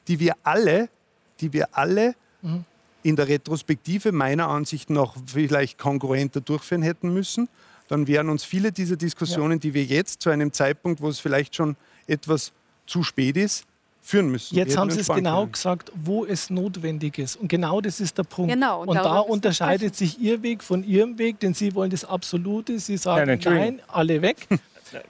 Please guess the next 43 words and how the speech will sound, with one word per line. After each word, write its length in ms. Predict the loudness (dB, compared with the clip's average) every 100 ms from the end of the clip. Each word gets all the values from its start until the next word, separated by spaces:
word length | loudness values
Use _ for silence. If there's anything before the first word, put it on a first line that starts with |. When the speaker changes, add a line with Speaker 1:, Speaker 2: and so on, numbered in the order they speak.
| 0
Speaker 2:
Ähm, 240 | 2 2
und 220 | 2 0 2
Sie 160 | 0
sagen, 400 | 2 2 2 -2
wo 100 | -4
es 100 | -4
notwendig 540 | -2 -4 -2 -2 0 0
Speaker 4:
Nein. 120 | 0
Speaker 2:
ist. 100 | 0
Und, 180 | -2 0
und, 140 | -2
und 180 | -2 0
genau 460 | 0 0 0 0
das 240 | 2 0 0
ist 100 | -2
ein 80 | 0
ganz 260 | -2 -2 -4
wichtiger 400 | -4 -4 -4 -2 -2
Speaker 3:
Ja. 80 | 0 -2
Speaker 2:
Punkt. 120 | -2 -8
Also 240 | -2 0 4
warum 340 | 2 2 -2
gibt's 280 | -4 -6 -4
zum 100 | -2
Beispiel 460 | 2 0 0 -6 -6
draußen 580 | -4 -2 0 -2 -4 -6
im 180 | -2 -4
Freien 480 | -2 -2 2 0 -2 -12 -4
eine 220 | 0 2
Maskenpflicht? 760 | 0 -2 -2 -4 -6 -10 -6 -2
Speaker 3:
Auf 140 | 0
dem 140 | 2 0
Schulhof 420 | 4 2 2 -2
bei 100 | -2
uns 160 | -2
in 60 | 0
Speaker 2:
Das 220 | 2 2
Speaker 3:
Deutschland. 200 | 0 0 0
Speaker 2:
kann, 40 | -2
das 200 | -2 2
Speaker 3:
Auf 60 | 0
Speaker 2:
kann 40 |
mir 20 | 2